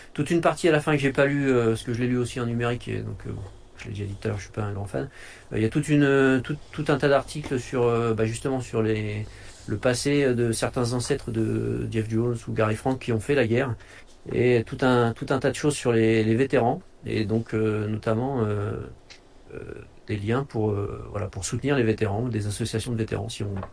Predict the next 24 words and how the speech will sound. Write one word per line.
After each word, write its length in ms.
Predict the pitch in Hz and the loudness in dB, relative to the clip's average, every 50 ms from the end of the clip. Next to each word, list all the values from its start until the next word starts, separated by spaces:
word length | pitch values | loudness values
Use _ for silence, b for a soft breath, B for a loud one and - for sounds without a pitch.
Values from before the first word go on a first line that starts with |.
| - - - | -14 -16 -14
si 140 | - - 113 | -8 -4 -2
on 60 | 110 | -2
est 20 | 104 | -2
intéressé. 400 | 104 95 107 104 107 104 - 147 | 0 0 0 0 0 2 4 4
Et 60 | 135 | 4
effectivement, 460 | 117 110 - 117 110 - 117 123 135 | 4 2 2 0 2 2 2 2 4
comme 160 | 135 127 113 | 4 2 0
tu 100 | 110 - 110 | 0 0 -2
le 40 | 101 | 0
dis, 100 | 135 131 | 2 4
la, 280 | 120 113 107 104 104 B B B B B B B | 4 4 4 0 -2 B B B B B B B
la 80 | 120 113 | 2 4
version 260 | 127 131 127 147 147 | 4 4 4 4 4
noir 180 | 139 131 127 | 6 6 6
et 80 | 123 113 | 6 6
blanc, 300 | 120 131 151 160 151 139 | 6 4 4 4 4 4
euh, 140 | 120 113 113 | 4 4 4
les, 200 | 110 110 110 110 | 4 4 2 0
tous 160 | - - - | -2 -4 -4
les 80 | 131 127 | -2 0
droits 180 | 117 117 127 123 | 2 2 0 0
sont 160 | - 120 110 | -2 -2 0
reversés, 440 | 110 107 110 110 107 - 135 135 123 | 0 0 0 -2 -2 -2 -4 -4 -2
euh, 80 | 117 | -4